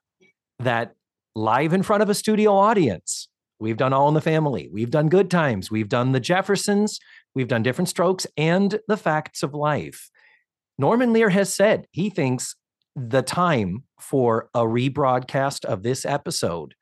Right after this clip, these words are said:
certainly has come, that this would be a, a, a timely thing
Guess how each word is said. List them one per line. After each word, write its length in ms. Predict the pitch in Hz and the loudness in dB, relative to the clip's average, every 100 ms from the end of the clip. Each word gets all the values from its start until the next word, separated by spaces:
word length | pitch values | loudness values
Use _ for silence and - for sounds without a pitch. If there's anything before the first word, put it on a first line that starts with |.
| _ _ - | _ _ -12
certainly 800 | - 180 175 123 92 73 - _ _ _ _ _ _ _ _ | -4 0 0 -2 -6 -10 -16 _ _ _ _ _ _ _ _
has 320 | - 143 120 - | -6 -4 -4 -4
come, 400 | - 117 - - _ _ _ - | -4 -4 -6 -14 _ _ _ -6
that 220 | 123 - | -6 -2
this 200 | 139 - | -2 0
would 160 | 135 113 | -4 -2
be 320 | 120 110 117 | -2 -2 -4
a, 60 | 113 | -6
a, 380 | 101 69 - 104 | -6 -8 -8 -6
a 80 | 120 | -6
timely 760 | - - 131 131 123 123 120 - _ _ _ | -8 -4 0 0 0 0 -4 -10 _ _ _
thing 480 | - 120 113 120 | -2 0 0 0